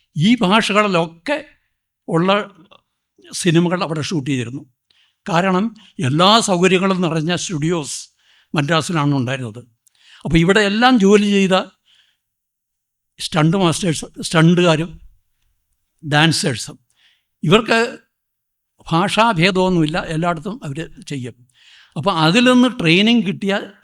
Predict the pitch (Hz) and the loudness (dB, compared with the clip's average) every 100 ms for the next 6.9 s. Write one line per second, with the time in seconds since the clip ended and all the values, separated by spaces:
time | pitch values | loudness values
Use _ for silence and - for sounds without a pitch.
0 | - 170 170 185 139 147 160 _ _ _ | -10 -4 -2 -2 -4 -6 -10 _ _ _
1 | _ _ _ _ _ - 147 170 175 175 | _ _ _ _ _ -4 0 2 2 0
2 | 139 160 160 170 151 131 127 139 139 117 | 0 0 0 -4 -2 -4 -2 -2 -4 -10
3 | 117 - _ _ _ _ _ - _ _ | -14 -20 _ _ _ _ _ -20 _ _
4 | _ _ _ - 156 160 175 156 151 135 | _ _ _ -10 -2 2 2 2 -2 -2
5 | 120 131 127 _ _ _ _ _ _ _ | -4 -8 -18 _ _ _ _ _ _ _
6 | _ - - 165 220 208 196 202 | _ -18 -6 -4 -2 0 0 -2